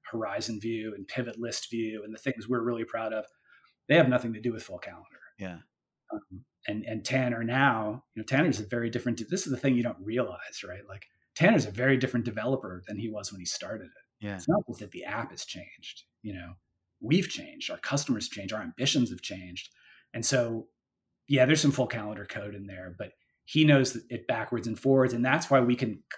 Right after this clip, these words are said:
Speaker 1: you know, we can release new versions three, four times a week because we are very fluent in, in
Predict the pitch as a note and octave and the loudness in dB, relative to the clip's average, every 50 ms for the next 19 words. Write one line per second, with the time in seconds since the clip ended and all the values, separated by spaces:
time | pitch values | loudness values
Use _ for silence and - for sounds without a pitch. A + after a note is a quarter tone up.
0 | - _ C3 B2+ B2 A2+ A#2 C3 - D3 C3 - - - A#2+ A#2+ A#2+ A#2+ - B2 | -10 _ 0 0 0 2 2 4 6 4 4 4 2 -2 2 2 2 2 2 2
1 | A#2+ A2+ A2+ A2+ A#2 C#3 C#3 B2 A2 G2+ - - - - _ - A2+ A2 G#2+ A2 | 0 0 0 0 0 2 2 2 0 -2 -4 -8 -12 -14 _ -6 -4 -2 -2 -4
2 | - - G#2+ G2+ - - G#2 G2 F#2 F#2 F#2 A#2+ C#3 B2+ E2+ - - - _ _ | -4 -6 -8 -8 -8 -8 -8 -8 -8 -4 2 4 4 2 2 -4 -14 -16 _ _
3 | _ _ _ _ _ _ _ _ _ _ - A#2 - A#2+ A2 G#2+ G#2 - - - | _ _ _ _ _ _ _ _ _ _ -4 -2 -2 -2 -4 -2 -2 -2 -2 -4
4 | - _ _ _ _ _ _ _ _ _ _ _ _ A#2+ B2 C3+ C#3+ C3+ A#2+ A2 | -6 _ _ _ _ _ _ _ _ _ _ _ _ 2 6 6 8 6 6 4
5 | G#2 B2+ C3 C3 C3 B2 - - - A#2 B2+ C#3 C#3+ C3+ A#2+ G#2 G#2 G#2 G2 - | 2 2 4 6 4 4 2 0 -2 4 6 6 8 6 6 2 -2 -10 -12 -10
6 | - A2+ G#2 G2 E2 | -10 -10 -10 -10 -12